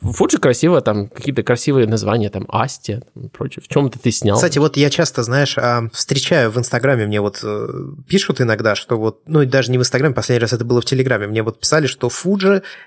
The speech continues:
Speaker 2: действительно, типа, ну, неплохо имитирует плёнку. Я вот здесь, ну, как сказать, скажем так, цвет, наверное, да, действительно имитируется, условно говоря, плёночный. И зерно у них есть, имитация, наверное, наиболее приближённая к тому, как это выглядит в реальной жизни.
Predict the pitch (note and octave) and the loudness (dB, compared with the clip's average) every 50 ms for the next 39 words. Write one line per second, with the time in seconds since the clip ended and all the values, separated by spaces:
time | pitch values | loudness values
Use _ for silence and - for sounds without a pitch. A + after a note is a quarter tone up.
0 | - D3 C#3+ C#3+ D3 - - - B2+ A2+ A2+ C#3+ E3+ E3+ - - D#3 D#3 D3+ C#3+ | -8 -4 0 0 0 0 0 -2 -4 -2 -2 -4 -4 -4 0 2 2 2 4 4
1 | C#3+ C#3+ C#3+ C3+ C3 B2+ B2 A#2+ A#2+ A#2 A#2+ A#2+ - C3 B2+ - A2+ A2+ A2 B2+ | 4 4 4 4 4 4 4 2 2 -2 -6 -6 -4 -4 0 2 2 2 2 2
2 | D3 B2+ G2+ - - - - - - - E3 E3+ - - A#2 A2+ C3+ F#3 - - | 0 -2 -2 -4 -12 -20 -20 -18 -2 2 2 2 2 0 2 4 2 2 4 2
3 | G3 F3+ D#3 C#3 B2 - - F#3 D3+ C#3+ C#3+ C#3+ - D#3 D3 A#2+ G#2+ G2+ - - | 2 2 2 2 0 2 2 2 4 4 2 2 2 2 2 2 0 -2 -10 -16
4 | - _ - - - - - - _ - A#2 A#2 D3+ F3 G3 F3+ D3+ D3+ F#3 F#3 | -16 _ -20 -20 -20 -20 -20 -20 _ -10 -2 0 2 4 4 2 2 2 2 2
5 | E3+ - - - _ _ _ _ _ - D#3+ E3 - A3 G#3 - - F#3+ E3 D3 | 2 0 -4 -8 _ _ _ _ _ -6 -6 -2 -2 0 -2 0 0 0 2 2
6 | A2+ G2+ - - - - - - _ - - - E3+ E3 E3 E3+ E3+ E3 _ _ | 0 -2 -4 -14 -20 -20 -20 -20 _ -10 -4 0 0 2 2 2 0 0 _ _
7 | _ _ _ _ _ _ _ - F#3 C#3+ - - - - D3 G#3 C4 - - C3+ | _ _ _ _ _ _ _ -2 -2 -2 -2 -4 -6 -2 -2 -2 -2 0 0 0
8 | C3+ C3 E3+ F#3 F3 E3 D#3 C#3+ C3+ C#3 A2+ A2+ A2+ - - - A3 A#3+ - - | 2 4 2 4 4 4 2 4 2 0 0 0 -2 -6 -2 -2 -4 -4 -2 -2
9 | C#3+ C3 B2 A#2 - - F3 F#3+ D3+ C#3+ A#2+ - - - A#2+ A2+ - - D#3+ D#3 | 0 0 0 -2 0 2 2 4 4 2 2 2 0 -2 -2 -2 0 2 2 2
10 | C#3 B2+ C3 C3+ C#3 C3 B2+ A#2+ G#2 F#2 - - C3+ D#3 D3 D3 D#3 B2 G#2 G2+ | 2 2 2 2 2 2 0 -2 -4 -4 -4 -2 0 0 4 4 2 2 2 -2
11 | G2+ A#2 D#3 D#3+ C3 A2+ A2+ - - B2+ A#2 G#2+ - - B2 A2 A#2 A#2 - C3+ | -2 0 2 2 2 2 0 -4 -2 -2 0 0 0 -2 -2 -2 -2 0 0 0
12 | A2+ A2 - - A2 A2 A2 A2+ A#2 A#2+ B2+ A#2+ A#2 A2+ A2+ A2 G#2+ G#2+ G2+ - | 0 0 -2 -2 -2 0 2 2 2 4 4 2 2 2 2 2 2 0 -2 -2
13 | C3+ C3+ C3+ C3+ A#2+ C3 C#3 C#3 B2+ B2+ - B2+ A#2+ A#2+ A#2+ A2 B2+ A#2+ A#2 A2 | 0 2 2 2 2 2 4 4 2 2 0 -2 0 0 0 2 2 0 0 -2
14 | G#2+ - - A#2+ A2 A2+ A2 - A2 - - A2+ - - A2+ A#2 A#2 A2 G#2+ G#2 | -4 -2 -2 -4 -2 -2 -2 -4 -4 -2 -2 -4 -4 -4 -6 -4 -4 -4 -4 -2
15 | A#2+ A#2 A2+ A2 A2+ A#2 B2+ B2+ G2+ G2+ G2+ - | 0 0 0 0 -2 -2 -2 -2 -4 -4 -10 -14